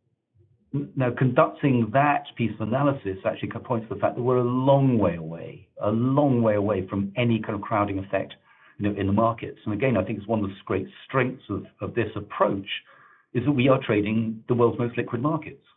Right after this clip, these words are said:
We're trading the world's most liquid fixed income markets, stock indices, currency markets, you know, energy markets. Um, and, and actually that analysis will actually, you know, overstate the degree of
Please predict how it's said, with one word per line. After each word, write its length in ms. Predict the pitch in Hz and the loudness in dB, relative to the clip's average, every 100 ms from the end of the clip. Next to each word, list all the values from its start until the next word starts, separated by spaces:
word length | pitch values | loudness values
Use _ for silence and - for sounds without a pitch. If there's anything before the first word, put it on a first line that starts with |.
| - | -6
We're 120 | 101 | -2
trading 280 | 131 117 107 | 0 0 0
the 40 | |
world's 240 | 113 110 123 | 0 0 0
most 200 | 110 123 | -2 -2
liquid 360 | 95 110 101 - | -2 -4 -4 -8
fixed 180 | 143 | -6
income 240 | 165 160 87 | -6 -4 -6
markets, 300 | 82 - 147 | -6 -10 -6
stock 220 | - 139 | -2 -2
indices, 440 | 156 139 - - - - - - _ _ - | -2 -6 -8 -14 -14 -20 -20 -20 _ _ 2
currency 320 | 104 104 92 | 2 2 -6
markets, 400 | 82 78 - - 117 | -6 -8 -12 -12 -4
you 80 | |
know, 160 | 104 - | -2 0
energy 300 | 135 143 107 | 2 2 2
markets. 480 | 87 82 - - - _ _ _ _ - - - - _ - | -6 -6 -10 -18 -20 _ _ _ _ -20 -20 -20 -20 _ 2
Um, 480 | 117 120 120 110 110 - | 4 4 4 0 -4 -2
and, 200 | 127 127 - | 0 0 4
and 120 | 139 | 6
actually 280 | 160 - 123 | 6 4 0
that 180 | 143 123 | 2 4
analysis 580 | 120 156 160 - 98 - 117 | 4 4 2 -2 -8 -4 0
will 120 | 120 | 2
actually, 300 | - 113 120 - - | 0 -4 -6 -8 -10
you 40 | 107 | -6
know, 120 | 110 - | -4 4
overstate 680 | 156 196 156 - 110 87 - | 4 6 2 0 -6 -6 -6
the 80 | 95 | -12
degree 720 | 85 95 90 90 85 87 - - | -8 -4 -2 -4 -6 -14 -16 -6
of 200 | 101 | -4